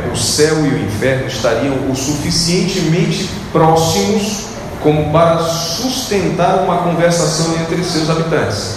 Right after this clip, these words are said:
É ou não é? Você já pensou? O céu e o inferno,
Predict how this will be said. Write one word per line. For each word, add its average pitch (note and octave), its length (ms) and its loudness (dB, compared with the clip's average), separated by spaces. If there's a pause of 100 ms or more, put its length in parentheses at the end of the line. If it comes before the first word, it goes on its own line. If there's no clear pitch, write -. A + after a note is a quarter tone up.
(120)
É - 80 2
ou C#4+ 100 4
não C4+ 100 4
é? - 280 2 (1300)
Você - 100 -10
já G4 120 0
pensou? D#3+ 580 0 (180)
O F3+ 80 -2
céu G#3 300 2
e C#3 300 -2
o D3 80 2
inferno, C3 520 2